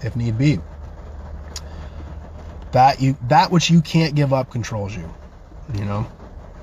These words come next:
That which you think you can live, you can't live without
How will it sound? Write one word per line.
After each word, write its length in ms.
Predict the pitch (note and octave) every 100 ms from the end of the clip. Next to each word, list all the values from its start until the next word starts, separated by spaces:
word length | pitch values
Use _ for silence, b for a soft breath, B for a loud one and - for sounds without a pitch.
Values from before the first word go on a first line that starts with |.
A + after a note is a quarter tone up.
| - - - - - - -
That 240 | C3 C#3+
which 200 | C#3+ C3
you 100 | C#3
think 260 | C3 D3+ C3
you 80 | B2+
can 180 | B2+ B2
live, 280 | B2+ B2
you 100 | C3
can't 360 | A#2+ - D3 C#3+
live 180 | C#3 B2
without 460 | A#2+ B2 B2 C3